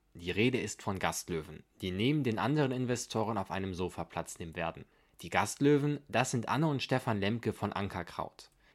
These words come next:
In der dritten Staffel der Sendung schlossen die Gründer einen Deal mit Frank Thelen ab.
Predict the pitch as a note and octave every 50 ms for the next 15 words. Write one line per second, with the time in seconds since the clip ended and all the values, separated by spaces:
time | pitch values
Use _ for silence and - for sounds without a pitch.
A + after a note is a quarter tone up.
0 | _ _ - A2+ G#2+ G#2 G2+ - - A#2+ D3+ - F3 D3+ - - D3 C#3+ - D3
1 | C#3 C3+ A#2+ G#2 A2+ A2+ A#2 A#2+ A#2 A2+ - - A#2 A2 A2 - B2+ A2+ G#2 F#2+
2 | G#2+ G#2 A2+ A2+ G#2+ G#2+ F#2+ F#2+ F#2+ F#2 F2+ G2+ G#2+ A#2 A2 G#2 F#2 - - -
3 | F#2 F#2+ F#2+ - - - - F#2+ F2 E2+ F2 E2+ - - - - _